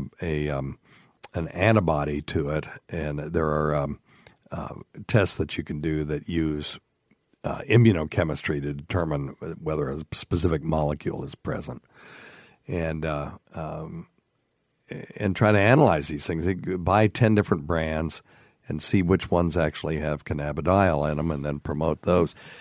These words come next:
And then assume that they continue to have cannabidiol in them, because they, some of these may be just repack-, rebottling stuff that they're buying overseas and then selling them. In other words, look, it's,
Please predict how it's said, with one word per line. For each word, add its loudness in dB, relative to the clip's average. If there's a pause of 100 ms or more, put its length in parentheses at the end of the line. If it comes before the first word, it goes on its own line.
(300)
And 4
then 8
assume 10
that 8
they 6
continue 6
to 6
have 2
cannabidiol 0
in 0
them, 6 (320)
because 4 (400)
they, 4 (160)
some 4
of 8
these 6
may 4
be 2
just 2
repack-, 2
rebottling 2
stuff -2
that -8
they're -4
buying -2 (320)
overseas 2 (880)
and 0
then 0
selling 2
them. 2 (600)
In 6
other 10
words, 4
look, 4 (640)
it's, 2